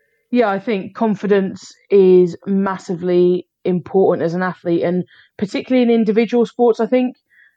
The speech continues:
Um, you know, in, in team sports, I think you, you know, you've got other people around you to almost rely on a little bit, whereas i-, in an individual sport like, like our sports, I think, uh, confidence is a huge thing. You know, when you get on sort of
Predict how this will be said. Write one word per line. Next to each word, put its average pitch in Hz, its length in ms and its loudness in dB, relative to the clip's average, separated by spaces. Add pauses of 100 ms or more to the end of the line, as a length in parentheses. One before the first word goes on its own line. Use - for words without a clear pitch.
(120)
Um, 190 480 -2
you 208 160 -2
know, 196 160 0
in, 196 380 0
in 196 200 -2
team 202 280 0
sports, 185 400 -2
I 185 60 -6
think 180 200 -6 (760)
you, 196 540 -4 (280)
you 202 100 -4
know, 190 80 2
you've 190 200 2
got 202 140 -2
other 185 120 -2
people 190 300 -4
around 185 400 -4
you 180 80 -4
to 190 120 -8
almost 180 480 -4 (160)
rely 208 460 -2
on 240 80 -2
a 233 60 0
little 226 160 0
bit, 240 200 -2
whereas 196 540 -2
i-, 156 40 -4
in 202 260 0
an 208 80 -4
individual 190 520 -2
sport 180 400 -6
like, 170 320 -2
like 170 200 -4
our 196 180 -2
sports, - 480 -6 (380)
I 196 100 -2
think, 190 400 -6
uh, 180 240 0
confidence 190 480 -6
is 175 80 -6
a 170 60 -6
huge 196 320 -6
thing. 175 180 -6
You 180 60 -4
know, 175 100 -2
when 196 220 -2
you 190 100 -4
get 196 140 0
on 180 160 -4
sort 175 340 -4
of - 60 -18